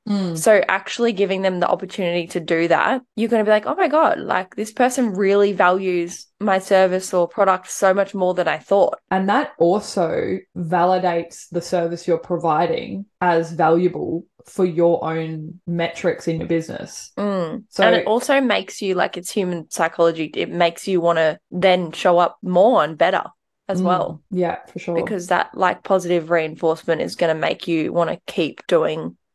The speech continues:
Speaker 1: Yeah.
Speaker 2: well for that
Speaker 1: I think
Speaker 2: person.
Speaker 1: that is a good point, that it's not, we're not suggesting asking for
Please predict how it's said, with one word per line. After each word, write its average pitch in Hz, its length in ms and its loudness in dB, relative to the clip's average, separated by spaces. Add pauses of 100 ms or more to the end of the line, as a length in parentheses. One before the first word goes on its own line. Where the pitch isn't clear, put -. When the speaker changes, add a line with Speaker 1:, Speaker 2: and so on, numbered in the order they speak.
(240)
Speaker 1:
Yeah. 180 480 0
Speaker 2:
well 170 440 0
for - 260 -6
that 170 160 0
Speaker 1:
I 220 80 4
think 269 300 -2
Speaker 2:
person. - 20 -4
Speaker 1:
that 277 160 0
is 196 160 -4
a 220 60 -4
good 185 240 -6
point, 180 300 -4
that 170 100 0
it's 156 180 -8
not, 180 240 -4
we're 180 100 -4
not 185 300 -2 (140)
suggesting 170 720 -6
asking 165 320 -6
for 175 100 -8